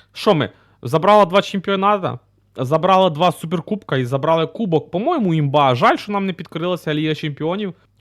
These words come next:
Це було печально, максимум нашої одна четверта, ми грали три рази. Але знаєте, в чому прикол? Що ми не можемо попробувати Лігу Європи, ми не можемо попробувати Лігу Конфедерації. Тобто, я думаю, якби у нас були шанси, то ми б за це, ми могли б зацепитися б,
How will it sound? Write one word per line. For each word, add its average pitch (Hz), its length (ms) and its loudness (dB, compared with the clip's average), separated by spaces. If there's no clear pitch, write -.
Це 143 120 0
було 135 160 -2
печально, 147 380 0
максимум 135 540 -2
нашої 131 320 -4
одна 120 180 -4
четверта, - 420 -4
ми 127 100 -4
грали 127 240 0
три 120 200 -6
рази. 131 400 -4
Але 170 220 4
знаєте, 233 280 2
в - 40 -8
чому 185 180 -4
прикол? 196 500 2
Що 175 140 -8
ми 247 120 -10
не 277 60 -10
можемо 269 280 -4
попробувати 226 460 -4
Лігу 233 260 2
Європи, 160 460 -2
ми 170 120 -8
не 339 120 -8
можемо 277 380 -6
попробувати 254 540 -6
Лігу 208 220 -2
Конфедерації. 156 800 -2
Тобто, - 220 -18
я 240 260 2
думаю, 349 320 -6
якби 180 260 -6
у 196 40 -4
нас 180 140 -4
були 170 200 -2
шанси, 180 500 -2
то 143 80 -4
ми 151 180 -2
б 180 60 -10
за 127 280 0
це, 185 260 -2
ми 165 260 -6
могли 190 300 -2
б 175 60 -8
зацепитися 175 680 -8
б, - 20 -20